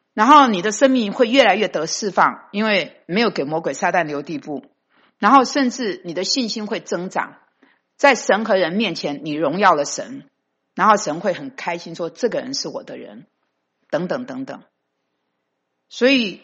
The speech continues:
如果你把这整个图案拼起来的话，大概就是这样。你要成长的技巧，这是只是技巧，但是你要回去操练。到底你现在面临的处境压力是什么？然后你去看一看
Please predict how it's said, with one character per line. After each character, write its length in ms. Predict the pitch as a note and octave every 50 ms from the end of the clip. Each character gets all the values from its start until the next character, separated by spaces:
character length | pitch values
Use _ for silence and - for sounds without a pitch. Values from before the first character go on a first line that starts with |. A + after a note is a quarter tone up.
| _ _
如 180 | - F3+ A#3 A3+
果 120 | A#3 G3
你 80 | F#3+ G3
把 180 | F#3 E3 D#3+
这 120 | E3+ G3 F3
整 180 | - E3+ D3
个 120 | D3 D3+ D3+
图 180 | - - E3
案 220 | E3 E3 E3 D#3+ -
拼 180 | - - E3+ F3
起 120 | - D#3+
来 80 | B2+ C3
的 40 |
话， 140 | C3+ D#3 C3+
大 120 | - D#3+ D#3
概 100 | D3 C#3
就 140 | - D3+ C#3
是 80 | C#3
这 120 | C3+ - D3
样。 180 | C3 B2 - _ _ _ _ _ _ _ _ _ _ _ _ -
你 260 | E3 F3 F#3 G3 A3
要 180 | C4 C4+ B3+ A#3
成 420 | - - - - E3 D3+ F#3+ G#3+
长 400 | G3+ F#3 C#3 B2+ A#2+ - - - _ _ _ _ _ _ _ _ _ _ _ _ _ _
的 100 | - F3
技 320 | - - - - B3 A#3
巧， 400 | F#3+ - - - D3 F#2 G2+ - _ _ _ _ _ _
这 120 | - A#3 A3
是 140 | - G3+ E3
只 140 | - D3
是 120 | - - F3
技 200 | - - F3+ D#3+
巧， 320 | - - - - A2+ A#2+ _ -
但 120 | G3 G3+
是 80 | G3 F3+
你 80 | C#3+
要 120 | C#3 D#3 D#3
回 120 | - C#3+
去 120 | - - F3
操 200 | - - D3+ D3
练。 200 | D#3+ C3+ A#2 - _ _ - _ _ _ -
到 200 | - B3+ C4 B3
底 100 | A#3 G#3
你 140 | F#3+ E3+ E3
现 160 | - A#3 A3+
在 100 | G#3+ G3+
面 240 | G#3 A3 G#3 F#3 E3+
临 80 | D#3
的 100 | D#3 F3
处 220 | E3+ - - C#3+ C#3
境 220 | - G#3 F#3+ F3+
压 180 | G3 G3 F#3 F#3
力 140 | F#3+ E3
是 180 | C#3 - - E3+
什 220 | D3+ - C#3 A#2
么？ 260 | A#2 D3 C#3+ B2 - - _ _ _ _ _ _ _ _ _ _ _ _ _ _ _ _ _ _ _ _ _ _
然 140 | - F#3 G3
后 140 | A#3 C4+ C4+
你 100 | A3+ F3+
去 160 | E3+ - A#3
看 200 | - A#3+ A#3+ G#3+
一 40 | G#3
看 280 | A3+ A#3 G3 D#3 -